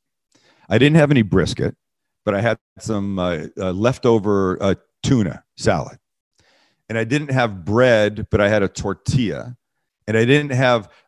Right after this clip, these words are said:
uh, the cheese that it called for, but I had some of this. And I didn't have the, the onions, but I had some green beans from last night's dinner.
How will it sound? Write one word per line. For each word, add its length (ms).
uh, 440
the 340
cheese 520
that 120
it 100
called 360
for, 420
but 200
I 100
had 280
some 200
of 180
this. 440
And 120
I 40
didn't 200
have 200
the, 200
the 380
onions, 540
but 140
I 80
had 240
some 260
green 360
beans 540
from 300
last 320
night's 260
dinner. 540